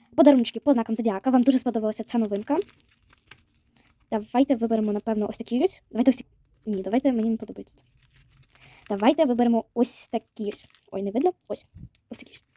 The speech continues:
Так. Далі запитаннячки ми беремо з собою. Я хочу сьогодні два витягнути. Зеркала. Вже починаємо вибирати з новиночок. Давайте виберемо, не знаю, давайте, давайте якийсь світлий.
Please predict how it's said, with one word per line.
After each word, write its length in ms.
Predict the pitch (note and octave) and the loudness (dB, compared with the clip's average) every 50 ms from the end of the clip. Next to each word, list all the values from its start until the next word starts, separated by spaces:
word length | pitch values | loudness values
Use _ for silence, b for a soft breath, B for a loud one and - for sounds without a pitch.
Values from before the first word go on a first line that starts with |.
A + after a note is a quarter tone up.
| b b b b b b b - _ _ | b b b b b b b -20 _ _
Так. 460 | G#3+ G3+ G3+ G3+ G#3+ C#4 G4 - - _ _ _ - - - _ _ _ _ _ _ _ _ _ _ _ _ _ _ _ _ _ _ _ | -8 -4 -2 2 2 2 2 0 -4 _ _ _ -20 -20 -20 _ _ _ _ _ _ _ _ _ _ _ _ _ _ _ _ _ _ _
Далі 320 | - B3 A#3+ A#3+ G#3+ G3+ - _ | 2 4 4 4 4 0 -4 _
запитаннячки 800 | - G#3 A#3 C4 - D#4 D4+ - A#3 G#3 G3+ G#3 - - - A3+ G3+ | -4 0 0 2 2 0 -2 -2 -2 -2 -2 -4 -8 -8 -8 -4 0
ми 120 | G#3+ C4 | 2 4
беремо 280 | B3+ A#3+ A3 G#3 G3+ F#3+ | 4 4 4 4 0 -4
з 180 | - A#3+ C#4+ | 2 2 2
собою. 440 | C#4+ - A#3 G3+ G#3 G#3 C#4 E4+ F4+ | 4 4 -2 0 2 2 4 6 6
Я 240 | C#4+ C4+ B3+ B3 A#3+ - _ _ _ | 6 6 4 4 0 -4 _ _ _
хочу 280 | _ - C4+ C4+ C#4 C4 | _ -8 -4 -4 -2 -2
сьогодні 280 | B3+ A#3 A#3 A#3 A3 | -2 -2 -2 -2 -2
два 240 | A3 G3 G3 G3+ F#3 | -4 -6 -6 -6 -6
витягнути. 420 | F#3+ - - - G3 G#3 - G#3+ A3+ - _ _ _ _ _ _ _ _ _ _ _ _ _ _ _ _ _ _ _ _ _ _ _ | -6 -8 -12 -14 -16 -16 -16 -18 -18 -20 _ _ _ _ _ _ _ _ _ _ _ _ _ _ _ _ _ _ _ _ _ _ _
Зеркала. 800 | - G3+ A3+ B3 C#4+ D4 - - B3 A3 G#3 G3 F#3 F#3+ A#3+ G#4 - _ B3+ | -4 2 4 4 4 2 0 -4 -4 -2 -2 -4 -4 -4 -4 -6 -6 _ -4
Вже 180 | G#3+ A3+ A3+ | 0 2 2
починаємо 520 | - - - - - A#3 A#3+ A#3 A3+ A3+ G#3+ | 2 0 -6 -4 0 2 2 4 4 2 2
вибирати 420 | G#3+ G#3 G#3+ A3 - A3 C4+ - | 0 0 0 -2 -2 -4 -10 -10
з 200 | G3+ - G#3+ G3+ - - | -6 -6 -6 -6 -4 -6
новиночок. 460 | G#3+ G3+ F#3+ F#3+ - - - - - - _ b b b b b b b b b b b - | -4 -4 -4 -4 -6 -12 -18 -20 -20 -20 _ b b b b b b b b b b b -2
Давайте 340 | A3+ G#3 A#3 C4+ C#4 C#4 A#3 | 0 4 4 4 6 4 2
виберемо, 500 | G#3+ A#3 A3+ A#3+ A3+ A3 G#3+ G#3 G#3 - _ _ _ _ _ _ _ _ _ _ _ _ | 2 2 2 2 2 2 0 -2 -4 -8 _ _ _ _ _ _ _ _ _ _ _ _
не 80 | - A#3 | -2 2
знаю, 120 | A3 A3+ | 2 4
давайте, 300 | A3 A3 A#3+ - A#3 A3+ - - _ _ _ _ _ _ _ - - - _ _ | 4 4 4 2 2 0 0 -8 _ _ _ _ _ _ _ -20 -20 -20 _ _
давайте 220 | F#4 A#3 A3 - A#3 | -4 -4 -2 -2 -4
якийсь 200 | - - A#3 - | -6 -6 -8 -6
світлий. 580 | - A3+ G#3 B3+ F4+ - A#4+ D#4+ G#3 - - | -4 2 2 2 4 4 4 2 2 0 -4